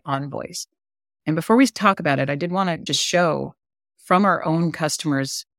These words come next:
mouth, like, their challenges and what they're doing in order to answer this problem. Here's one major brand, Carter's, one that my mom shops at. Like, she probably is,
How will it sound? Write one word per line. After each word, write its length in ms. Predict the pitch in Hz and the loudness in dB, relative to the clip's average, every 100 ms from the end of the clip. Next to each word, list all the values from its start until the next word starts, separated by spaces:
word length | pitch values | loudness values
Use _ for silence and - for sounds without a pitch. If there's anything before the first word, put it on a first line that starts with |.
| _ _ _ | _ _ _
mouth, 460 | - 151 147 - - _ - | 0 2 2 -2 -10 _ -8
like, 160 | 156 - | -8 -6
their 280 | 151 151 151 | -2 0 0
challenges 580 | - 139 151 139 131 139 | -2 -2 0 -2 -4 -2
and 160 | 139 147 | -2 -2
what 340 | - 160 170 - _ _ - | -6 2 2 2 _ _ -2
they're 200 | 156 151 | 0 2
doing 380 | 147 151 131 | 0 0 0
in 100 | 135 | -2
order 180 | 147 139 | -4 -6
to 140 | 143 139 | -4 -2
answer 280 | 135 - | -2 -2
this 160 | 143 139 | -8 -12
problem. 400 | - 120 - 143 _ _ _ _ _ | -10 -10 -8 -10 _ _ _ _ _
Here's 360 | - 240 247 190 | 4 6 6 4
one 300 | 170 165 - | 2 2 0
major 300 | 139 143 151 | 0 0 -4
brand, 420 | 143 123 135 - | -6 -4 -4 -6
Carter's, 480 | - 139 139 170 - | -4 -2 2 0 0
one 200 | 147 147 | -2 -2
that 140 | 139 | -4
my 180 | 151 147 | 0 2
mom 380 | 156 139 139 143 _ _ _ _ _ _ _ _ _ _ | 2 0 -2 -8 _ _ _ _ _ _ _ _ _ _
shops 400 | - - 180 180 | -4 2 2 0
at. 220 | 156 139 160 | -4 -4 -4
Like, 120 | 156 | -6
she 120 | 214 | -4
probably 540 | 196 185 160 147 139 | 4 4 4 0 -2
is, 340 | 143 151 151 | 0 -2 -2